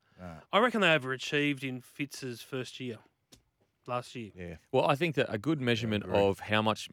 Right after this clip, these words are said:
Speaker 3: improved the comp is, is Sharks finished second last year, the Broncos finished second this year. The standard between the Broncos this year and the Sharks last year is, like, honestly night and day.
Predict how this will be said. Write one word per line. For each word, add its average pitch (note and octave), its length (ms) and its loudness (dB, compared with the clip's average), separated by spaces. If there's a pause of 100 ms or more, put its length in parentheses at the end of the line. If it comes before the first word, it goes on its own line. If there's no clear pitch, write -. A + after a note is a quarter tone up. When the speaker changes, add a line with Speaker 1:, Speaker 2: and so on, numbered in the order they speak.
(120)
Speaker 3:
improved G#2+ 580 0
the G2+ 60 -6
comp G2+ 320 -4
is, G#2+ 320 -6 (320)
is G#2 180 -2
Sharks - 460 2
finished A#2 340 -2
second G2+ 280 0
last F#2 340 -2
year, B1+ 220 -8 (340)
the F#2 80 -6
Broncos A#2 420 4
finished G#2+ 300 -2
second F#2 280 0
this F2 220 -4
year. E2 200 -4 (400)
The G2 100 -2
standard B2+ 560 2
between G#2+ 300 -2
the F2+ 80 0
Broncos G#2 520 2
this F#2+ 260 -2
year E2+ 260 -6 (100)
and F2+ 100 -10
the F2 40 -6
Sharks F2+ 420 0
last F2 260 0
year F2 140 -2
is, D#2 100 -4
like, E2 300 -6 (260)
honestly G2 360 -2
night D#2+ 180 -6
and - 100 -14
day. E2+ 340 0